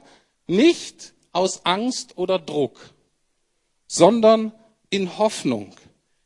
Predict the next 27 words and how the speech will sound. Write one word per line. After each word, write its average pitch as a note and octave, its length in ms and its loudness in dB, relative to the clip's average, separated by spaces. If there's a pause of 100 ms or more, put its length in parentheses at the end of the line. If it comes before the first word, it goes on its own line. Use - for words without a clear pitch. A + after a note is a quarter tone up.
Jedes B3 460 -2
Mal, G3+ 440 -2
ich F#3+ 100 -8
verzichte F#3+ 640 -4
auf F3 160 -4
was F3+ 220 -8
in F3 180 -4
Vorfreude F#3+ 920 2
darauf, E3 720 6 (400)
dass - 300 0
Gott G#3 260 2
sein C#3+ 280 -2
Werk C3+ 260 -2
vollenden C3 580 -6
wird. A2+ 400 -10 (380)
Ich C3+ 60 -10
vertraue D#3 360 -2
nicht G3 200 -4
auf F3+ 100 0
uns F3 260 -4
Menschen, D#3+ 400 -2
dass A#2+ 140 -6
wir C#3 80 -6
das B2 120 -8
letztlich C#3 340 -6
hinkriegen, B2 340 -4
aber D#3+ 240 6